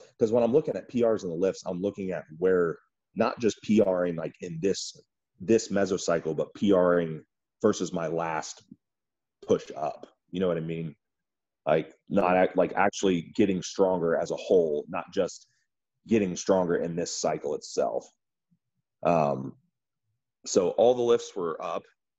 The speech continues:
at least a little bit. The food was about the same. The weight was up another six pounds. Nothing else. Like, there wasn't, like, a large shift in, like, supplementation or something in there that would have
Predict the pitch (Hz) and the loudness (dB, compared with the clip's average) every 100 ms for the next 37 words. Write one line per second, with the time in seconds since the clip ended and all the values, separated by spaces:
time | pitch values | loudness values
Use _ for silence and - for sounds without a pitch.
0 | _ _ - 92 90 104 - 82 101 80 | _ _ -4 -2 0 0 0 2 2 2
1 | 76 80 - _ _ _ _ _ - - | 0 -2 -2 _ _ _ _ _ -6 -2
2 | - 127 110 92 82 85 - - - 76 | 4 4 4 0 -4 -10 -12 -14 -8 -8
3 | 73 78 _ _ _ _ 85 90 101 92 | -10 -20 _ _ _ _ 0 4 4 2
4 | 87 87 90 - _ _ _ _ - - | 0 -2 -2 -6 _ _ _ _ -10 -2
5 | 87 90 82 95 - - 92 87 82 - | 2 2 2 0 0 -2 -2 0 -2 -6
6 | - _ _ _ _ _ _ _ _ _ | -14 _ _ _ _ _ _ _ _ _
7 | _ _ _ _ - 92 113 98 98 92 | _ _ _ _ 0 2 4 2 0 0
8 | 87 - - _ _ _ _ _ - 90 | 0 -2 -16 _ _ _ _ _ -4 -2
9 | - 92 101 113 - 98 85 85 80 87 | 2 4 4 2 0 -2 -2 -4 -2 -2
10 | 85 - 95 - 82 80 76 - - 95 | -4 -4 -4 -4 -8 -8 -10 -12 -2 -2
11 | - 87 78 87 87 - 85 80 - 80 | -2 -6 -4 -4 -4 -4 -6 -6 -4 -4
12 | 85 82 80 78 80 76 - 85 78 76 | -4 -4 -4 -4 -4 -4 -2 -2 -2 -4